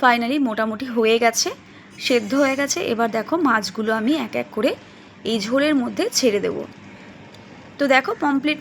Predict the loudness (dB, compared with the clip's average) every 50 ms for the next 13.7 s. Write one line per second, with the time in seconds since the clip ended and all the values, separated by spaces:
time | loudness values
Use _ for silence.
0 | 2 2 2 2 4 2 2 4 4 2 2 2 2 0 0 -2 -2 0 -2 -2
1 | -4 -8 -16 -20 -20 -16 -6 -2 0 0 2 0 -2 0 0 0 0 0 0 -2
2 | -2 -2 -2 0 0 2 2 2 2 0 -2 -4 -4 -4 -4 -4 -6 -8 -14 -18
3 | -18 -20 -20 -20 -14 -10 -6 -4 0 2 2 2 4 2 2 2 0 0 -2 -4
4 | -4 -2 -2 0 0 0 0 0 0 0 0 2 0 0 0 0 -2 -2 -2 -4
5 | -4 -4 -6 -6 -4 -4 -2 0 0 0 0 0 0 0 0 0 0 0 -2 -2
6 | -2 -2 -2 -2 0 -2 -2 -2 0 0 0 -2 -2 -4 -6 -8 -16 -20 -20 -10
7 | -2 0 4 4 4 4 2 0 -6 -6 -6 -2 0 0 2 2 0 -2 -2 -2
8 | -2 -2 0 0 0 0 0 -2 -2 0 0 0 0 -2 -6 -18 -20 -20 -6 0
9 | 2 4 4 4 4 2 0 -4 -6 -6 -4 -2 -2 -2 -4 -4 -6 -6 -4 -4
10 | -4 -4 -4 -4 -2 -2 0 0 0 -2 -2 0 2 4 4 4 4 2 -2 -2
11 | -2 -4 -6 -6 -6 -4 -2 -2 -2 -2 -2 -4 -2 0 0 0 0 0 -2 -2
12 | -2 -2 -2 -4 -6 -8 -10 -10 -12 -18 -20 -20 -20 -6 0 4 4 4 4 4
13 | 0 -2 0 2 2 2 2 2 -2 -2 0 0 -2 -2